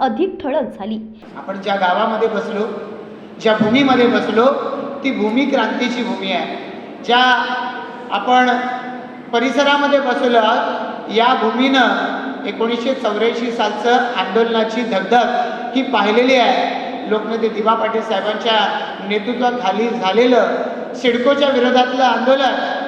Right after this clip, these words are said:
Speaker 2: आणि या आंदोलनामुळे दिबा पाटील साहेबांचा लढा, दिबा पाटील साहेबांच्या नेतृत्वाखालचा लढा महाराष्ट्राच्या सीमारेषा ओलांडून पलीकडे गेला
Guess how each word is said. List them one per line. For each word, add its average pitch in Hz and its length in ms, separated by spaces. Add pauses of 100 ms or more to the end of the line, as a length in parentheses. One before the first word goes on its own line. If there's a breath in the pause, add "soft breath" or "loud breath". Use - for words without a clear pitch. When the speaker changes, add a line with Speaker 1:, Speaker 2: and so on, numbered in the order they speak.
(140)
Speaker 2:
आणि 208 120
या 214 80
आंदोलनामुळे 226 1040 (720)
दिबा 233 220
पाटील 240 460
साहेबांचा 240 600 (500)
लढा, 233 260 (800)
दिबा 190 160
पाटील 208 240
साहेबांच्या 214 520
नेतृत्वाखालचा 226 840
लढा 220 180 (760)
महाराष्ट्राच्या 240 720
सीमारेषा 220 600
ओलांडून 196 520
पलीकडे 180 300
गेला 160 240